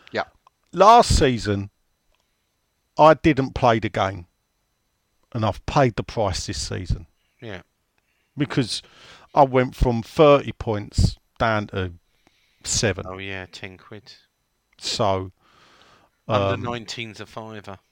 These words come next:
Speaker 2: Yeah, it's, it, it, you know, it, what did it sell out? How many points did it sell out?
Speaker 3: Eighteen.
Speaker 1: Eighteen points. Yeah, it
Speaker 2: Oh,
Speaker 1: went quite
Speaker 2: that's,
Speaker 1: low. Went quite
Speaker 2: that's,
Speaker 1: low.
Speaker 2: that's quite low. They must have done it in a weird block then.
Speaker 3: How many
Speaker 1: They had
Speaker 3: points you
Speaker 1: massive
Speaker 3: got
Speaker 1: blocks
Speaker 3: now,
Speaker 1: of
Speaker 3: Nigel?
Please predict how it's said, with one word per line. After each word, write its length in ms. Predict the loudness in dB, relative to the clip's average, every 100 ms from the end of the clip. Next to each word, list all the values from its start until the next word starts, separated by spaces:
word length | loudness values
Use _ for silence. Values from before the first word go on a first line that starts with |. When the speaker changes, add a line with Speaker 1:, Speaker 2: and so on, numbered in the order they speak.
| _ _ _ -2
Speaker 2:
Yeah, 380 | 0 0 -4 -14 _
it's, 520 | -2 -2 -2 -10 -12 -8
it, 240 | -6 -6
it, 220 | -6 -6 -6 -10 -10 -6
you 80 | -4
know, 260 | -4 -6 -10
it, 240 | -10 -10 -14 _ _ _ _ _ _ _ -4
what 160 | -2 0
did 140 | 2
it 120 | 0 2
sell 280 | 4 6
out? 220 | 8 6 4
How 120 | 0
many 200 | 0 -2
points 380 | -4 -6 -8 -14
did 140 | -16
it 60 | -8
sell 260 | -6 -6
out? 180 | -6 -6
Speaker 3:
Eighteen. 420 | -6 -8 -10 -12 _ _ _ _ -12
Speaker 1:
Eighteen 360 | -12 -12 -18
points. 500 | -16 -16 -18 -18 -14 -8
Yeah, 180 | -6 -4
it 20 |
Speaker 2:
Oh, 40 |
Speaker 1:
went 220 | -4 -4 -2
quite 120 | -2
Speaker 2:
that's, 80 | -2
Speaker 1:
low. 200 | -10 -14 _ _ _ -20
Went 140 | -10
quite 100 | -8
Speaker 2:
that's, 160 | -8 -10
Speaker 1:
low. 140 | -20 -16
Speaker 2:
that's 180 | -16 -16
quite 460 | -14 -8 -6 -6 -8
low. 180 | -8
They 120 | -8 -6
must 220 | -8 -10
have 100 | -8
done 200 | -6 -6
it 80 | -8
in 120 | -10
a 40 | -10
weird 300 | -8 -8 -10 _ _ _ -20 -12
block 300 | -12 -12 -16
then. 140 | -12 -10
Speaker 3:
How 100 | -8
many 140 | 0
Speaker 1:
They 80 | 4
had 200 | 4 2
Speaker 3:
points 100 | 0
you 60 | -2
Speaker 1:
massive 180 | -2 -6
Speaker 3:
got 140 | -8
Speaker 1:
blocks 420 | 0 0 0 -6
Speaker 3:
now, 40 | -14
Speaker 1:
of 80 |
Speaker 3:
Nigel? 60 | -10